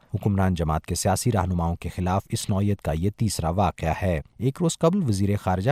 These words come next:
خواجہ محمد آصف پر سیالکوٹ میں ایک تقریب سے خطاب کے دوران ایک شخص نے سیاہی پھینک دی تھی۔ جبکہ گزشتہ ماہ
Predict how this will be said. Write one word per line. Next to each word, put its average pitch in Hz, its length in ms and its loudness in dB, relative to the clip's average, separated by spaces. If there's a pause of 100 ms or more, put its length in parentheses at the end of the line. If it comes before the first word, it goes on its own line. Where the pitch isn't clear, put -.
خواجہ 90 220 2
محمد 87 380 0
آصف 82 360 -4
پر 135 100 0
سیالکوٹ 110 560 -2
میں 110 80 -2
ایک - 220 -10
تقریب 110 200 -4
سے - 200 -4
خطاب 85 280 -4
کے 90 120 -4
دوران 82 340 0 (280)
ایک 95 140 -4
شخص - 260 -2
نے 117 100 2
سیاہی 87 400 0
پھینک 82 340 -4
دی 110 100 0
تھی۔ 139 200 -2 (320)
جبکہ 110 220 0
گزشتہ 110 400 0
ماہ 131 220 4